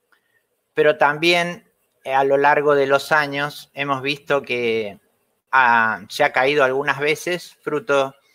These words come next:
de que los servers donde funcionan los doi, los arc y cualquier identificador eléctrico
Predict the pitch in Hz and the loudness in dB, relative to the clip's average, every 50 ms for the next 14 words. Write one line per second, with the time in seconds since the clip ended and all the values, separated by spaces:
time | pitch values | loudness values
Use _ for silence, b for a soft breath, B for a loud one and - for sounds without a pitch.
0 | _ _ _ _ - 127 143 - 147 135 135 139 135 - - 156 147 139 135 139 | _ _ _ _ -4 -4 -2 0 2 2 2 0 0 2 2 2 2 4 2 2
1 | 135 139 139 - _ _ _ _ _ _ _ _ 135 135 139 135 131 127 - - | 0 0 -2 -8 _ _ _ _ _ _ _ _ -4 -2 -2 -2 -4 -6 -6 -8
2 | 135 131 - - 151 143 135 131 120 110 101 98 95 - _ _ _ _ _ _ | -10 -10 -6 -2 -2 -2 0 0 0 -2 -2 -6 -12 -20 _ _ _ _ _ _
3 | - 123 131 131 131 139 151 151 139 127 113 101 - - 110 113 110 - - 139 | -4 -4 -4 -2 0 2 4 4 4 2 0 -4 -10 -8 -8 -8 -8 -2 2 2
4 | 135 123 110 104 - _ _ 143 123 - 123 120 123 120 - 143 135 135 127 123 | 2 2 2 -2 -8 _ _ -20 -8 -4 -4 -4 -2 -2 -4 -2 -2 -2 -2 -4
5 | 120 117 - 117 - - 120 - - 110 117 127 135 131 131 127 131 139 147 143 | -6 -8 -10 -12 -14 -14 -10 -4 -2 0 0 0 0 -2 -2 -4 -4 -4 -6 -6
6 | _ - 123 117 107 113 120 131 156 175 _ | _ -12 -12 -12 -8 -6 -6 -6 -6 -8 _